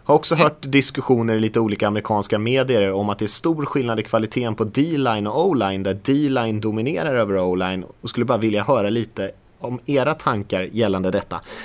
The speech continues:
Speaker 1: En liten detalj som jag också märkt är att i halvlek så springer alltid alla coacher ut. Ingen som går ut. Är det bara så enkelt att de vill hinna prata så mycket som möjligt med sina spelare, eller finns någon annan anledning bakom detta? Tack i övrigt för en bra podd som levererar varje vecka, skriver Martin.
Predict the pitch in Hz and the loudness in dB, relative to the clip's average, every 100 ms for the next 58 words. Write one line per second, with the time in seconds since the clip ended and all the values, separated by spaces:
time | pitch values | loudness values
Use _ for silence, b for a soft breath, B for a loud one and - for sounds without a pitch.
0 | B 131 156 165 156 160 165 151 147 117 | B -2 0 0 0 2 2 2 0 0
1 | - 110 104 - 104 104 - 104 135 127 | 0 -2 -2 -2 -4 -4 -6 -6 -2 -2
2 | 110 139 - 107 131 151 185 139 90 - | -2 -2 -2 -4 0 0 0 0 -2 0
3 | 107 92 90 104 92 - 107 160 82 - | -2 -2 -2 -4 -2 -4 0 0 -2 -8
4 | - B B 139 131 139 151 117 123 185 | -16 B B 0 2 2 2 2 4 4
5 | 95 78 101 - B B 131 165 156 139 | 2 -2 -6 -10 B B -2 2 2 2
6 | 117 113 110 104 110 107 107 104 101 117 | 0 0 -2 -2 -2 0 0 -2 0 0
7 | 104 110 113 104 101 104 101 101 127 123 | 2 0 -2 -2 -2 -2 0 -2 -2 -4
8 | 113 101 101 107 104 143 202 - 147 135 | -4 -4 0 0 0 0 -2 -4 -2 0
9 | 135 127 123 113 113 113 113 120 107 98 | 0 0 0 0 0 0 0 0 0 0
10 | 95 92 90 92 87 - 87 - - 139 | 0 -2 -4 -4 -6 -6 -10 -10 -2 -2
11 | - 139 117 107 - 107 101 101 95 101 | 2 4 4 2 -2 -2 0 -2 -2 -2
12 | 92 98 92 92 92 95 92 90 90 101 | -4 -4 -2 -2 0 0 0 -2 -4 -4
13 | 92 76 69 - 67 - 78 69 - - | -2 -4 -8 -10 -12 -10 -12 -12 -14 -16